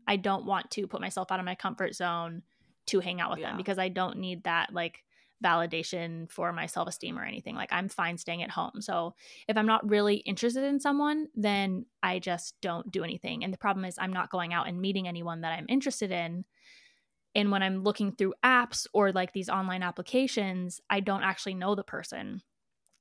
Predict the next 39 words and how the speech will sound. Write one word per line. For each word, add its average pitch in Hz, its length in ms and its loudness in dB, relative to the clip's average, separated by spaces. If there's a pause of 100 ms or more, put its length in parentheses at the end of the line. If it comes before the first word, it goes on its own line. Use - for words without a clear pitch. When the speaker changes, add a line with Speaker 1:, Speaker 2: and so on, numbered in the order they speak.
Speaker 1:
So - 160 0
I'm 220 100 6
not 202 200 4
Speaker 2:
Right. - 0 -
Speaker 1:
interested 240 380 2
in 185 120 -2
them. 185 440 -2
I 214 100 4
don't 208 160 0
have 226 120 -2
a 190 60 -4
connection 202 440 -2
and 190 100 -2
I 185 100 -2
don't 185 420 -4
want 196 320 -4
to 202 200 -2
put - 140 -8
myself - 260 -4
out 202 100 0
of 202 60 -4
my 202 100 -6
comfort - 420 -2
zone 170 480 -6 (640)
to 202 160 -2
go 175 320 0
hang 175 240 -6
out 226 160 2
with - 140 -4
them. - 400 -6 (1120)
And 214 120 4
also 208 360 8
Speaker 2:
Yeah. - 0 -
Speaker 1:
I, 208 200 8
like, 202 500 2 (340)
really 208 840 6 (1400)
am 202 200 2
attracted 196 460 2
to 202 80 2